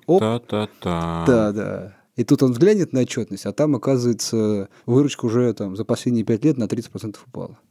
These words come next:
Speaker 2: Мгм. Да, обычно это такая трагедия, если снижаются дивиденды.
Speaker 1: Да,
Speaker 2: Это,
Speaker 1: это
Speaker 2: это предательство, которое вообще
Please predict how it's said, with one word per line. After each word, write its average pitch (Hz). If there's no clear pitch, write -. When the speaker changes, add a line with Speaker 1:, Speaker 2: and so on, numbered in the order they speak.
Speaker 2:
Мгм. 98
Да, 113
обычно 101
это 95
такая 98
трагедия, 85
если 80
снижаются 80
дивиденды. 85
Speaker 1:
Да, 107
Speaker 2:
Это, 98
Speaker 1:
это 107
Speaker 2:
это 90
предательство, 95
которое 82
вообще 80